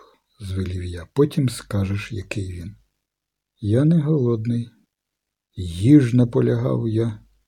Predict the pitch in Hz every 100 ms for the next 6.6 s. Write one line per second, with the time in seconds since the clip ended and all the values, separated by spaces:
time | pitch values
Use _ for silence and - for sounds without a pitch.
0 | _ _ _ _ _ _ - 110 123 135
1 | 131 139 143 156 135 95 87 - 101 90
2 | 87 90 85 80 - - 76 73 - _
3 | _ _ _ _ _ _ _ _ _ _
4 | _ - 117 123 - 190 185 160 - -
5 | 127 120 117 127 131 - - 143 135 131
6 | 127 131 143 139 135 135